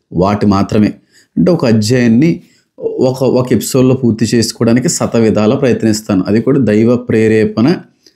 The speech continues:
ఏ విధంగా ముందు కొనసాగింపజేస్తారో ఆ విధంగా ముందుకు వెళ్ళడానికి మన ప్రయత్నం అయితే చేద్దాం. అయితే ప్రకటన గ్రంథం రెండో అధ్యాయంలో మనం అందరం కూడా చక్కగా ప్రవేశించాం. Already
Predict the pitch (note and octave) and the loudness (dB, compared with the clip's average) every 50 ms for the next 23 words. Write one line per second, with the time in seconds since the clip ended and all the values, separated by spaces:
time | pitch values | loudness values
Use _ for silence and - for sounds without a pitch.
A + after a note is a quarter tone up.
0 | _ _ _ _ _ _ _ _ - G#2+ A2 A#2 C3 C3 C3+ C#3 C#3 C#3+ C#3+ C#3 | _ _ _ _ _ _ _ _ -2 0 2 2 2 2 2 2 2 2 2 2
1 | C3 C3+ C3+ C#3 C3+ C3 C3 C#3 C3+ B2+ B2+ C3 C3 C3 B2 B2+ B2+ B2+ B2+ - | 0 0 0 -2 -2 -2 -2 -2 -2 -2 0 -2 -2 -2 -2 -2 -2 -2 -4 -6
2 | - - B2+ C3 D3 F3 G3 G3+ - - A2 G#2+ - A2 - A2+ A#2 A#2+ B2 A#2+ | -6 -4 -2 0 0 0 -2 -4 -6 -6 -2 0 2 2 2 2 2 2 2 2
3 | A2+ A2 G#2+ G#2+ G#2+ A2 G#2+ G#2 G#2 G#2+ G#2 G#2+ G#2+ - D#3+ C3+ G#2+ G2 G2 G2 | 2 2 0 0 0 0 2 2 2 2 0 0 -2 -2 -4 -4 -2 -4 -4 -6
4 | F2+ F#2+ G2 F#2+ F#2+ F#2 G2+ F#2 F2+ G2 G2 - - B2 A#2+ F#2+ D#2+ E2+ E2+ - | -4 -2 -2 -2 -2 0 0 0 0 0 0 0 0 0 0 0 0 -2 -6 -10
5 | _ _ _ _ _ _ - - F3 F3+ F3+ E3+ A2+ F2+ F#2 G#2+ B2+ D#3 - - | _ _ _ _ _ _ -4 -2 -2 0 0 0 0 2 2 0 0 -2 -6 -12
6 | _ _ _ _ _ _ _ - - B2+ C#3 E3+ F3 G3 G3 F#3 E3 D#3+ D#3 D#3 | _ _ _ _ _ _ _ -4 -2 0 0 0 0 2 2 2 2 2 2 2
7 | D3 D3 D3 C#3+ C#3 - - A2 A2+ A#2 A#2 B2 B2+ A#2+ A2+ G#2+ G2+ G#2 A#2 A#2 | 2 2 2 0 0 -2 -2 0 2 2 2 2 2 2 2 0 0 0 0 2
8 | A2+ A2+ A#2+ A2+ - A2 G#2+ G#2 G2 F#2+ G#2 G#2 G#2+ G#2 G#2 G#2 G#2 - F#2+ F#2 | 2 2 0 0 0 0 0 2 2 0 0 0 0 0 0 -2 -2 -4 -8 -6
9 | - - G2 A2 G#2+ G#2 G2+ F#2+ G2 G2+ G2 - A2 G#2 G#2 - A#2+ C3 C3 - | -4 -2 -2 -2 0 0 0 2 2 0 0 0 0 0 0 0 -2 -4 -4 -6
10 | - _ _ _ _ _ _ _ _ - - F#2+ G2 G#2 G#2 G#2+ G#2 A2+ A2+ A2+ | -14 _ _ _ _ _ _ _ _ -4 -2 0 0 2 2 2 2 2 2 2
11 | A2+ A#2+ - | 2 0 -2